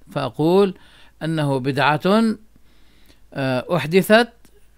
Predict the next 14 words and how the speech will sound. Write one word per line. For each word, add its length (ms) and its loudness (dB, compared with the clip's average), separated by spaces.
لم 200 -2
تكن 340 -2
على 220 0
عهد 220 0
النبي 400 -2
صلى 140 -6
الله 140 -2
عليه 100 -4
وسلم 400 -4
ولا 540 -2
على 200 -8
عهد 180 -4
السلف 480 -6
الصالح، 580 -4